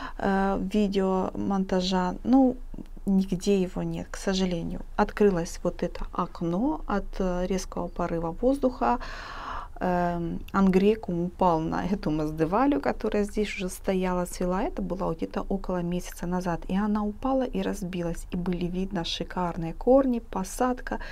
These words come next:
И я сняла это видео, чтобы показать, э, корни, э, в глиняных горшках. Но, к сожалению, да.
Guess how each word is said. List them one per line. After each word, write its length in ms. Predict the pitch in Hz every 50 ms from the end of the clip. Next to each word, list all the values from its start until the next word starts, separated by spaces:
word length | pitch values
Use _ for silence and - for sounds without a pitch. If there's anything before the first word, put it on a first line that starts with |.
| - - - - - - -
И 80 | - 196
я 240 | 190 185 185 185 185
сняла 560 | - - - - 170 170 175 185 190 185 180
это 220 | 180 - - 170
видео, 340 | 170 196 220 240 - 208 190
чтобы 240 | 190 - - - - -
показать, 560 | - - - - 170 165 185 196 214 214 - - - - - - - - - - - - - - - - - - - - - -
э, 260 | - 190 185 180 180 180 -
корни, 540 | - - 202 202 208 202 202 202 208 208 - - -
э, 380 | 175 175 175 175 180 180 180
в 100 | 180 180
глиняных 460 | 175 180 180 180 180 180 175 175 175 -
горшках. 640 | 185 180 185 - - - - 160 160 165 - - - - - - - -
Но, 160 | 185 202 220
к 80 | 220
сожалению, 800 | - - - 170 180 170 165 180 190 196 202 202 202 196 196 196 196 - - - -
да. 320 | 202 165 175 165 160 156